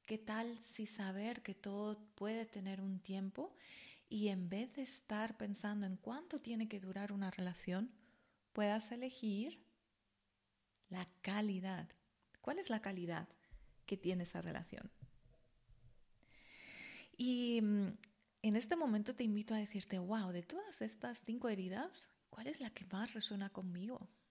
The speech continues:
¿Y cómo puedo empezar a liberarme, a destruir y descrear toda esa idea que tengo sobre mí misma, sobre mí mismo,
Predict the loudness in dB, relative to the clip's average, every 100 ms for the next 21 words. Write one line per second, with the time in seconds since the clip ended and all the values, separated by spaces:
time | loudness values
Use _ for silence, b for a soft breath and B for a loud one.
0 | _ _ _ _ _ _ -20 _ -8 0
1 | 0 2 0 0 -2 -4 -6 -6 -6 -10
2 | _ _ b b b b _ -2 0 0
3 | 0 -2 -2 0 -2 -4 -18 _ 0 0
4 | 0 -2 -4 0 2 2 -2 0 0 2
5 | 0 0 -2 -2 -2 0 2 2 0 -2
6 | -6 -4 -2 -4 -2 -2 0 0 0 -2
7 | -4 -6 -6 -10 -6 -4 -2 -2 -4 -6
8 | -10